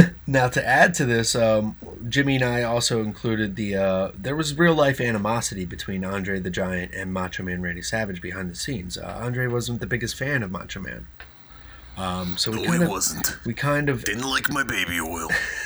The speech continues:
Speaker 1: <laughs> Yep. So we kind of added that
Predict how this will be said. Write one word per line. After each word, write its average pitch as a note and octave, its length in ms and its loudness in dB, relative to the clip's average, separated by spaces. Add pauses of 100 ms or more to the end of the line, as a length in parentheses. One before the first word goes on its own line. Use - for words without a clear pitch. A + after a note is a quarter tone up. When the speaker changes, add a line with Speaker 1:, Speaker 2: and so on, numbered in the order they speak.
(120)
Speaker 1:
<laughs> F3+ 280 12 (220)
Yep. B2 200 0 (280)
So C#3+ 200 2
we C3+ 140 0
kind D#3 280 6
of C3+ 100 4
added A#2+ 460 8
that A2+ 280 6